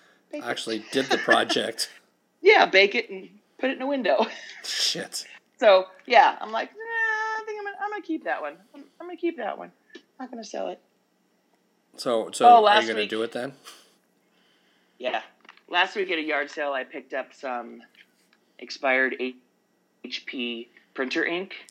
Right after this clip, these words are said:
Speaker 2: Uh-huh.
Speaker 1: People buy expired, expired ink, and these are, um,
Speaker 2: I don't understand. What am I
Speaker 1: H P
Speaker 2: mi-,
Speaker 1: photo paper.
Speaker 2: what am I
Speaker 1: 'Cause
Speaker 2: missing?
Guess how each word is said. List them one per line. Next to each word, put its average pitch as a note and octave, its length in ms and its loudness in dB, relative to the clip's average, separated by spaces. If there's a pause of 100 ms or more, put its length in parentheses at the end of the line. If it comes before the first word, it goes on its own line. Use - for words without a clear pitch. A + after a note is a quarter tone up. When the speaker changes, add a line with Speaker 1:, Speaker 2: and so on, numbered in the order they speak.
Speaker 2:
Uh-huh. A2 320 -4
Speaker 1:
People E3 200 6
buy C3 180 10
expired, A#2 480 0
expired A#2 500 2
ink, A2+ 300 -8 (280)
and C3 160 -4
these D3+ 220 0
are, C3+ 420 6
um, A#2+ 420 -2
Speaker 2:
I - 80 -14
don't D3+ 160 -8
understand. B2+ 520 -14 (460)
What - 120 -2
am E3 40 8
I D#3+ 40 4
Speaker 1:
H B2+ 120 -6
P B2+ 80 -4
Speaker 2:
mi-, F3 60 4
Speaker 1:
photo D3 300 0
paper. A#2+ 380 -6 (160)
Speaker 2:
what D#3+ 100 -6
am F#3+ 80 -4
I E3 60 -2
Speaker 1:
'Cause C#4 120 2
Speaker 2:
missing? C#4 40 2